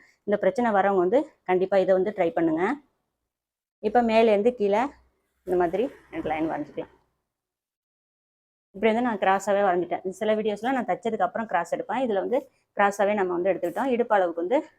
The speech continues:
டாட் பிடிக்கிறதுக்குலாம் நமக்கு கரெக்டா இருக்கும். இது வந்து எக்ஸ்ட்ரா தையல் உள்ள இடம். அவ்வளவுதான். ஆம் ஹோல் சுற்றளவு இப்ப இந்த அளவு கட் பண்ணிட்டு இதையே சேம் பே-,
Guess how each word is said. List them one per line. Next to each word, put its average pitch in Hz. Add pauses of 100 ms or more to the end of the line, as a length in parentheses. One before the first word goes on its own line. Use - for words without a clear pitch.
டாட் 180
பிடிக்கிறதுக்குலாம் 185
நமக்கு 185
கரெக்டா 170
இருக்கும். 202 (400)
இது 190
வந்து 190
எக்ஸ்ட்ரா 190
தையல் 175
உள்ள 160
இடம். 180 (200)
அவ்வளவுதான். 196 (320)
ஆம் 202
ஹோல் 226
சுற்றளவு 180 (240)
இப்ப 202
இந்த 208
அளவு 202
கட் 196
பண்ணிட்டு 185
இதையே 208
சேம் 185
பே-, 180